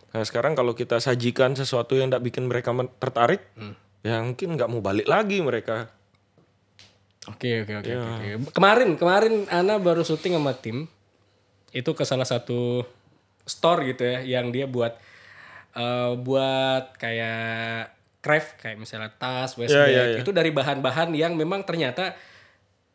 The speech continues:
Speaker 2: di, di masyarakat sekitar ya, itu kurang dapat harga.
Speaker 1: Dari masyarakat sekitar kurang dapat harga?
Speaker 2: Iya. Jadi kayak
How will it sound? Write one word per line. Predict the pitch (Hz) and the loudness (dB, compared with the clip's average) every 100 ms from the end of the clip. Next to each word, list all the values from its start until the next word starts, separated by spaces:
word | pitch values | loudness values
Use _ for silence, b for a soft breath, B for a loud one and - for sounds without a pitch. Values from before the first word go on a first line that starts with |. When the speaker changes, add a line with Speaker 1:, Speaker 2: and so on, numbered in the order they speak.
| _ _ | _ _
Speaker 2:
di, | 135 131 135 | -2 0 0
di | 139 | -4
masyarakat | 131 127 143 131 - 139 - | -4 -2 -2 -4 -4 -6 -8
sekitar | - 175 147 143 | -14 -4 -2 0
ya, | 120 131 B B B | -2 -4 B B B
itu | 135 220 214 - - | -6 -2 -2 -4 -8
kurang | 147 156 151 | -4 -2 -2
dapat | 143 147 | -4 -6
harga. | 147 147 160 160 107 - _ _ _ _ _ _ _ _ _ | -2 -2 0 -2 -4 -14 _ _ _ _ _ _ _ _ _
Speaker 1:
Dari | 127 127 135 | 4 4 6
masyarakat | 123 135 123 135 | 2 0 -2 -2
sekitar | - 123 - | -4 0 0
kurang | - 131 | 0 0
dapat | 123 117 | 0 -2
harga? | 110 110 101 | -2 -2 0
Speaker 2:
Iya. | 151 151 120 110 _ _ _ _ | 2 0 -2 -8 _ _ _ _
Jadi | 131 185 | -4 -2
kayak | 196 165 | 0 -2